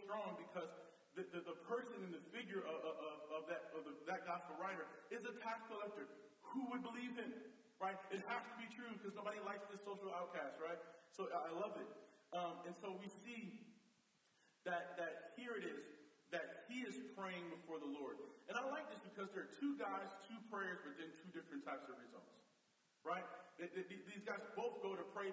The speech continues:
That's cool. Praying is good. You should, you should pray. You should do more prayer. And you probably should pray more after that, right? And, and, and, and they both go to the temple. One leaves justified before God. The other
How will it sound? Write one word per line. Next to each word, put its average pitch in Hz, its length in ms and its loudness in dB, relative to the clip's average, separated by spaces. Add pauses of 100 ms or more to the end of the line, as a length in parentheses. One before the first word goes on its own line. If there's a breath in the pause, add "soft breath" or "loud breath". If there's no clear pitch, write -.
That's 160 160 0 (160)
cool. 143 80 0 (160)
Praying 185 320 4
is 180 80 -4 (160)
good. 196 160 6
You 196 80 -2
should, - 240 -6 (160)
you 170 80 -10
should - 320 -10
pray. - 160 0 (480)
You 262 80 -10
should 190 240 -4
do 196 80 -2
more 226 240 6
prayer. - 400 -2 (400)
And 107 80 -18
you 120 160 -10
probably 139 240 2
should 156 160 -4
pray 175 240 2
more 185 160 4
after 190 240 -2
that, 226 160 4 (480)
right? 151 160 2 (320)
And, 190 80 4
and, 190 200 2 (120)
and, 185 60 0 (100)
and 190 120 2 (120)
they 190 240 4
both 262 320 4
go 202 80 2
to 220 80 -2
the 196 160 0 (160)
temple. 170 320 -2 (560)
One 269 320 6
leaves - 320 -2
justified 180 720 0
before 143 400 -4
God. 131 240 0 (320)
The 139 160 -2
other 196 320 2